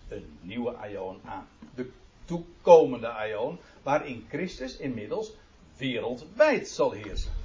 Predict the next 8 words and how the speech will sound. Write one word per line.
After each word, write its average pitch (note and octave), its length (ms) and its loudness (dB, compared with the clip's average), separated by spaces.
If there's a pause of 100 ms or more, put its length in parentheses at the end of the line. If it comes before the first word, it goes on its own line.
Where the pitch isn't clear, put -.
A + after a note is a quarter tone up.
(420)
Hier, B3+ 360 4 (420)
vanaf D#3 300 -6 (120)
hier A3 480 2
heerst C#3 300 -2
hij A#2+ 240 0
dus A2+ 200 -6
over A2 360 -8
Israël. F3+ 800 -2